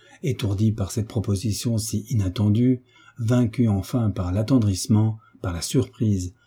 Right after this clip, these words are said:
par sa reconnaissance pour le marquis, la jeune fille, d'une main tremblante d'émotion,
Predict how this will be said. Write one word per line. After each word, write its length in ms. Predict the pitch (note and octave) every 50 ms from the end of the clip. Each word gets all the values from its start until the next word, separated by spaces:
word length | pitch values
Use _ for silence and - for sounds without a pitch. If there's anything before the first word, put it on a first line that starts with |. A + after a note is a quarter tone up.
| _ _ -
par 160 | - G#2+ -
sa 100 | - A2+
reconnaissance 720 | G#2 - - - C#3+ C#3 B2+ G2+ - - A#2+ G#2 F#2+ - -
pour 140 | - A2
le 80 | F#2+ F2+
marquis, 580 | G2 A#2+ A2 - - - - G2+ G2 G#2 G#2+ - _ _ _ _ _ _ _ _ _ _ _ _ _ -
la 100 | C#3 A#2+
jeune 220 | G#2+ C3+ B2 A#2+
fille, 320 | - - D#3 D3 D#3 D#3
d'une 220 | C3+ A#2+ A2 G#2+ G#2+
main 220 | A2 A2 A2 G#2+
tremblante 640 | G#2+ - - A2 G#2+ G#2 G#2+ G#2+ G#2+ G#2+ G2+ G2+ G2
d'émotion, 580 | G#2 G#2 G#2 G#2 F#2+ - - B2+ A#2 A#2+ A#2